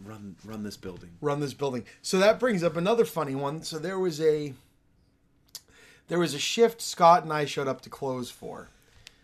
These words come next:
Speaker 2: Um, this brings up, uh, some of the, um, less good sides of how the corporate side of the store run. Because as Scott and I mentioned in the other podcast, they just wanted you to be open. They didn't really care what you were doing.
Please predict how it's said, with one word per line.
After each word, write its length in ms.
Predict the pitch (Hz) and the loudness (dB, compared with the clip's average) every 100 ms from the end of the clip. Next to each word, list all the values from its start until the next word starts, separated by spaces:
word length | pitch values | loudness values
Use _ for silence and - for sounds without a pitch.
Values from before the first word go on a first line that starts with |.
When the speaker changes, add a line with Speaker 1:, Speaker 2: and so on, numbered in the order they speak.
| _ _ - | _ _ -6
Speaker 2:
Um, 400 | 123 117 113 107 110 | -4 -2 -4 -6 -2
this 200 | 143 - | -2 -2
brings 440 | 139 135 127 113 | -4 -4 -2 -2
up, 280 | 123 123 123 | -2 -2 -4
uh, 320 | 113 110 104 - _ _ _ | -4 -4 -6 -12 _ _ _
some 280 | - 127 117 | -10 -6 -4
of 140 | 104 | -4
the, 300 | 107 107 98 - _ _ _ _ _ _ _ _ | -6 -6 -8 -14 _ _ _ _ _ _ _ _
um, 360 | - 107 101 101 _ _ | -8 -6 -6 -10 _ _
less 420 | 139 143 156 156 131 | -4 4 4 4 -6
good 380 | 131 147 135 | 2 2 2
sides 580 | 120 - 123 113 107 101 | -4 -2 0 0 -4 -10
of 120 | 110 | -12
how 420 | 120 120 110 107 101 _ _ _ - | -4 -2 -2 -6 -12 _ _ _ -10
the 120 | 120 | -8
corporate 440 | - 135 123 120 - | -2 -2 -2 -4 -4
side 240 | 120 110 | -4 -4
of 60 | 107 | -6
the 80 | |
store 240 | 104 127 113 | -8 -4 -2
run. 200 | 120 117 | -2 -4
Because 220 | 110 131 | -6 -6
as 120 | 147 | -4
Scott 220 | - 170 | 4 4
and 100 | 143 | 4
I 60 | 143 | -4
mentioned 320 | 143 123 127 | -4 -6 -6
in 60 | 127 | -4
the 100 | 131 | -4
other 140 | 135 | -4
podcast, 600 | 127 117 104 113 107 - _ _ _ _ - | -4 -4 -4 -8 -10 -12 _ _ _ _ -2
they 180 | 131 165 | 2 2
just 180 | 190 143 | 0 -2
wanted 260 | 147 147 | -2 -2
you 80 | 135 | -4
to 80 | 131 | -4
be 160 | 127 127 | -2 -2
open. 360 | 120 - - _ _ _ _ - | -2 -4 -18 _ _ _ _ -12
They 100 | 127 | -8
didn't 180 | 143 | -4
really 220 | 156 160 156 | 0 -2 -2
care 420 | 147 143 139 135 | -2 0 0 0
what 220 | 123 131 | -2 -2
you 80 | 147 | -2
were 80 | 147 | -2
doing. 420 | 139 120 110 | 0 -2 -2